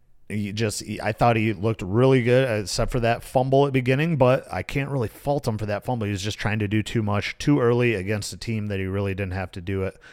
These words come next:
against. Love the effort. I'm not gonna take anything away from that. Uh, I'm not gonna take any way, anything away from Shea on the effort on that run, but, you know, you get, he's gotta be a little smarter than that, protect himself, because that injury could have been a, a lot worse than,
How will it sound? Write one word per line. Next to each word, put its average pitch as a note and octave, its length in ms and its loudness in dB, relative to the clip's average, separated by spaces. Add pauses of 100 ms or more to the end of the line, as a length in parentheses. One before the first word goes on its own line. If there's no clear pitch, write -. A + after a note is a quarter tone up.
(120)
against. G#2+ 500 -2 (300)
Love A#2+ 240 8
the A#2+ 100 6
effort. A2 360 4
I'm F#2+ 140 -4
not G#2 180 -2
gonna G2+ 160 -4
take G2+ 200 -4
anything G#2+ 340 -2
away G#2 200 0
from G2 200 -6
that. F#2+ 300 -4 (400)
Uh, D2+ 120 -2
I'm G#2+ 180 2
not G#2+ 100 4
gonna G#2 140 2
take G#2 220 0
any A2 160 2
way, A2 320 2 (260)
anything B2 320 4
away A#2 160 4
from G#2+ 180 -2
Shea G#2+ 340 2
on G2 140 -4
the G2 140 -4
effort G2 400 -4 (420)
on G#2+ 140 0
that G2 180 0
run, G#2+ 480 4
but, G#2+ 640 -2
you G2+ 100 -6
know, F2 100 -6 (180)
you F#2+ 100 -6
get, G2 160 -2
he's G2 120 -4
gotta G2+ 200 0
be A2 100 2
a G2+ 60 2
little G#2 160 2
smarter A2+ 340 0
than G#2+ 80 -2
that, G#2+ 160 0
protect G#2 340 -4
himself, G#2+ 380 -2
because G2 360 -4
that G2+ 200 -2
injury G#2+ 380 0
could G2+ 160 -2
have F#2 80 -2
been G#2 160 -2
a, G2 40 -4
a F#2+ 320 -4
lot G#2 440 -2
worse G#2+ 320 0
than, G2 340 -4